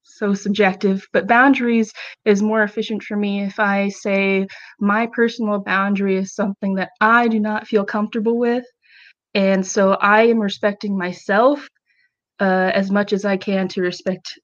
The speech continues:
our relationship. So it's something that I have control over. I'm not gonna expect anybody else to change or, or act different because of it, but it will affect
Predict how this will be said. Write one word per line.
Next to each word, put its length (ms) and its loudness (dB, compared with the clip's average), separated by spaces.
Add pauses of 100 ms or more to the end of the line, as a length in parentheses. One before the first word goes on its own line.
(100)
our 140 0
relationship. 840 -4 (440)
So 220 2
it's 160 -2
something 460 4
that 360 4 (340)
I 300 6
have 220 0
control 500 -2
over. 640 -2 (680)
I'm 220 4
not 140 0
gonna 160 -2
expect 340 -6
anybody 420 0
else 320 0
to 100 -8
change 640 -4
or, 300 -6 (220)
or 120 -4
act 320 -2
different 440 -4
because 340 -4
of 120 -8
it, 160 -12
but 160 -4
it 80 6
will 300 6
affect 360 -2